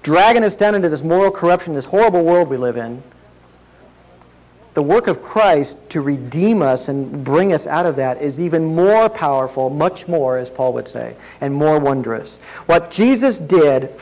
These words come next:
far surpasses what Adam did. The fall of man was a natural consequence of this choice.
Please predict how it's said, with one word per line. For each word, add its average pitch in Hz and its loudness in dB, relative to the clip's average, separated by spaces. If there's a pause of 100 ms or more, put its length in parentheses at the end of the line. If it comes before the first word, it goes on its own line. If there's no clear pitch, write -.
far 196 6
surpasses 135 -2
what 135 -4
Adam 139 2 (220)
did. 117 -4 (400)
The 160 -4
fall 247 6
of 208 2
man 185 2
was 160 2
a 143 4
natural 214 2
consequence 175 -2
of 143 -2
this 143 -2
choice. 160 2